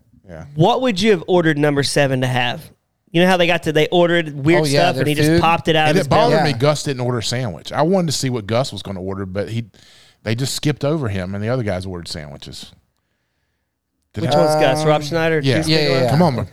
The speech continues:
Speaker 3: Yeah.
Speaker 1: Come on, Brad. Stay with
Speaker 3: You gotta
Speaker 1: us.
Speaker 3: stay,
Speaker 2: I mean,
Speaker 3: stay
Speaker 2: it's
Speaker 3: with
Speaker 2: Deuce
Speaker 3: it.
Speaker 2: Bigalow to me.
Speaker 1: Come
Speaker 2: I
Speaker 1: on,
Speaker 2: keep
Speaker 1: Gus Bus.
Speaker 3: Uh, yeah, so what would you, what would you have, that's the question. What would you have number seven prepare for you?
Speaker 2: Mm-hmm.
Speaker 3: Okay. Oh my gosh.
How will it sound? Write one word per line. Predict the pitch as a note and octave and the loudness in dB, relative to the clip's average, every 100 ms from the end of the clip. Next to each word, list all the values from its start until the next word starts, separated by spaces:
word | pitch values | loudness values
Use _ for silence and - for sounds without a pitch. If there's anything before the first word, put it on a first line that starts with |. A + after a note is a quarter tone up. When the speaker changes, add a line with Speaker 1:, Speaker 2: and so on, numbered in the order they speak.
| - | -6
Speaker 3:
Yeah. | B2+ | -4
Speaker 1:
Come | A#2+ | -2
on, | C3 | -2
Brad. | G2+ G2 - | -2 -4 -6
Stay | G2 | -4
with | C3 A2+ | -2 0
Speaker 3:
You | |
gotta | C#3 | 2
Speaker 1:
us. | C#3 | 0
Speaker 3:
stay, | - D3 | 0 2
Speaker 2:
I | D#3 | 2
mean, | D#3 C3 | 2 2
Speaker 3:
stay | C#3+ D3 | 2 2
Speaker 2:
it's | |
Speaker 3:
with | C3+ | 4
Speaker 2:
Deuce | A#3+ A#3+ | 2 2
Speaker 3:
it. | |
Speaker 2:
Bigalow | A3 G#3+ E3+ D3+ | 2 4 4 4
to | C#3 | 2
me. | C#3 | 2
Speaker 1:
Come | C3+ | 2
Speaker 2:
I | B2 | 0
Speaker 1:
on, | |
Speaker 2:
keep | G#2 G3 | 0 0
Speaker 1:
Gus | C3+ | 0
Bus. | - B2+ A#2+ - - - _ _ _ - | -2 -4 -4 -10 -16 -18 _ _ _ 0
Speaker 3:
Uh, | D3 C#3+ D3 C#3 | 2 4 4 4
yeah, | D#3 G#3 | 2 2
so | F#3 E3+ | 2 2
what | D#3+ F#3+ | 2 2
would | F#3 G3+ F3+ | 4 2 0
you, | G#3 F3+ - | -2 -2 -4
what | D3 F#3 | 0 2
would | G3 E3 | 0 0
you | F#3 | 2
have, | F3 E3+ D#3+ D#3 D3+ - _ _ _ _ _ | 4 4 4 2 -2 -18 _ _ _ _ _
that's | C#3 D#3+ - | 0 0 -2
the | D3+ | 0
question. | D#3+ E3+ - F#3+ G3 | 2 2 -2 -6 -8
What | - D#3+ | -4 -2
would | D#3+ D3+ | -2 0
you | |
have | D#3 D3+ | 2 2
number | D#3 D3 | 0 -2
seven | C3 - C#3 D3+ D#3+ _ _ _ | 0 2 2 0 -6 _ _ _
prepare | - C3+ C#3+ C#3+ | -2 0 0 0
for | D#3+ | -2
you? | D#3 F3 F3 | -2 -2 0
Speaker 2:
Mm-hmm. | E3 D3 C3 - - | 2 4 0 -6 -6
Speaker 3:
Okay. | C#3 C3+ B2 D3 _ _ _ _ _ _ - | -2 0 -2 -4 _ _ _ _ _ _ -12
Oh | |
my | D3 A#2+ | -8 -4
gosh. | A#2+ A#2 A2 - | -2 -2 -4 -6